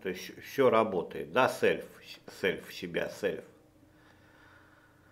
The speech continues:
И далее, что делала Django? Ну, давайте все посмотрим. Сразу, э, в первой строке отсутствует, э,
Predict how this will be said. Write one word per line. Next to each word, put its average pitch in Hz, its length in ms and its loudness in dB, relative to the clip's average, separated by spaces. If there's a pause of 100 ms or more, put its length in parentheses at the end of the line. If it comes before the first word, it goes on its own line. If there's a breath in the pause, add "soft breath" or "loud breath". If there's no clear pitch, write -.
(1400 soft breath)
И 180 120 0
далее, 135 380 12
что - 240 6
делала 117 420 8
Django? 87 500 2 (720)
Ну, 151 460 -8
давайте 104 560 0
все - 200 -2
посмотрим. 78 600 -10 (2000 loud breath)
Сразу, 139 460 8
э, 101 1500 0
в - 20 -16
первой 123 300 10
строке 107 440 4
отсутствует, 98 840 2
э, 92 480 2